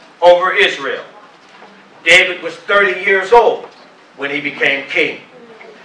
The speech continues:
He reigned forty years. In Hebron, he reigned over Judah seven years and six months.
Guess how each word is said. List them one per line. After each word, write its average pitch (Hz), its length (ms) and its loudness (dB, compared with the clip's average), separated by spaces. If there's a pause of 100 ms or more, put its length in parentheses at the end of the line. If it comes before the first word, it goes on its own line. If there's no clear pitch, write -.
(200)
He 349 120 4
reigned 311 480 6
forty 302 300 6
years. 247 680 0 (420)
In 320 160 6
Hebron, 262 640 6
he 254 100 -6
reigned 285 300 6
over 254 300 6
Judah 285 520 2
seven 277 520 4
years 202 260 2
and 190 100 -4
six - 400 -2
months. 196 300 2